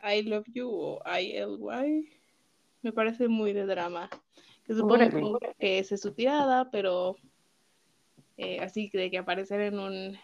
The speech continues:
Speaker 1: <laughs> al final en los créditos de un drama, es
Speaker 2: Ujú.
Speaker 1: como la vibra que tiene, y dije, bueno, mm, esta podría vivir sin ella, entonces, pues, sí.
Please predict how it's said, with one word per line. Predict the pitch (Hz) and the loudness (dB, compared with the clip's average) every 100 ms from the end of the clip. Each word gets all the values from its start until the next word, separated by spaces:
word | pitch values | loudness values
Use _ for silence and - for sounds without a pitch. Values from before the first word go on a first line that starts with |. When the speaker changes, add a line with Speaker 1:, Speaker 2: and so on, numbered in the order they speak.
| - _ _ _ _ _ | -20 _ _ _ _ _
Speaker 1:
<laughs> | 285 202 214 214 | -10 -8 -6 -2
al | 220 | -2
final | 214 220 208 214 | 0 0 2 0
en | 214 | -2
los | 208 | -6
créditos | - 196 208 208 202 | -4 -2 -2 -4 -6
de | 190 | -6
un | 190 208 | -10 -8
drama, | 220 247 302 _ _ _ - _ _ _ - | -6 -4 -6 _ _ _ -20 _ _ _ 2
es | 202 | 4
Speaker 2:
Ujú. | 202 185 185 | 4 2 0
Speaker 1:
como | 202 202 | -6 -8
la | 180 180 170 190 | -10 -10 -10 -6
vibra | 214 214 208 | -4 -2 -4
que | 190 | -6
tiene, | 233 262 294 294 | -4 0 0 -2
y | 294 254 | -6 -6
dije, | 240 233 254 | -4 -2 0
bueno, | 311 311 311 | 2 2 0
mm, | 320 330 330 311 302 - _ _ | 0 -2 0 -2 -4 -12 _ _
esta | - 403 415 370 | -16 -2 2 2
podría | - 247 240 | 2 2 4
vivir | 233 240 233 226 | 2 2 -2 0
sin | 254 214 | 2 2
ella, | - - 202 | -2 -6 -6
entonces, | 208 226 226 220 226 | -2 0 4 2 0
pues, | - 196 - - - _ - - _ _ _ _ _ _ _ _ _ _ _ _ 147 | -8 -8 -8 -20 -20 _ -20 -20 _ _ _ _ _ _ _ _ _ _ _ _ _
sí. | - 214 - | -8 -8 -8